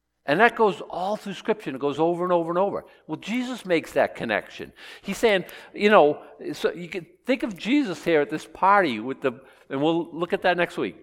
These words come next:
Doctor Jesus, in surgery, in session,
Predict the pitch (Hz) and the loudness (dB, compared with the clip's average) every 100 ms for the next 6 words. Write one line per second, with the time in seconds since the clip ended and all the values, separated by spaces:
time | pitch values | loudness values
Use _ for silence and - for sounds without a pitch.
0 | _ _ _ _ _ _ _ _ _ _ | _ _ _ _ _ _ _ _ _ _
1 | _ _ _ _ _ _ _ _ _ _ | _ _ _ _ _ _ _ _ _ _
2 | 208 208 - 170 202 220 180 135 - - | 2 2 -4 -10 -6 -4 -4 -6 -8 -16
3 | _ _ _ _ _ _ _ _ _ _ | _ _ _ _ _ _ _ _ _ _
4 | 185 190 220 208 160 143 101 - _ _ | -4 -2 2 2 2 -4 -4 -8 _ _
5 | _ _ _ _ _ _ _ _ 196 196 | _ _ _ _ _ _ _ _ -4 -4
6 | - 196 - 143 95 | 4 4 4 -4 -6